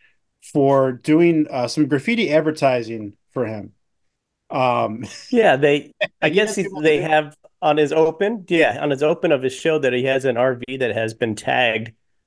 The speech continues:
Speaker 2: with, uh, you know, being Ian with Jordan.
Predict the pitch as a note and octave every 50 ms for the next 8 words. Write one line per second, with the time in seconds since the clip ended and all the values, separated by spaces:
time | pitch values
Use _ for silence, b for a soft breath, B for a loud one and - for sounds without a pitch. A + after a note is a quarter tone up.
0 | _ _ - A#2 A#2 A2 - - A2+ A2 G#2 G2+ G2 G2+ G2+ - A#2+ A#2 G2+ F2+
1 | F2 F#2 G2 G2+ - - - C3+ B2 B2+ B2 A#2+ A#2+ A2+ A2+ B2+ B2+ B2 A#2 A2
2 | G#2 - - - B2+ C3+ D3+ D3 G2+ F#2+ A2+ A2+